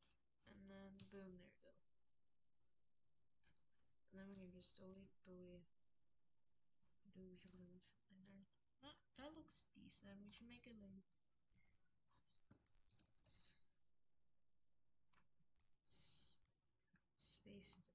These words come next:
out. Like, you know, you know what I mean? You know, you, you know what I mean.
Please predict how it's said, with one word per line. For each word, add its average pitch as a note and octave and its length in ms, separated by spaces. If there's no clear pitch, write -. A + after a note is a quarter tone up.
out. G3 320
Like, A3 80
you G#3+ 160
know, A3 80
you A3+ 120
know A#3+ 120
what A#3+ 80
I A#3 160
mean? A#3 400
You A3+ 80
know, A#3 80
you, A#3 120
you A#3+ 400
know G#3+ 160
what - 120
I - 120
mean. - 80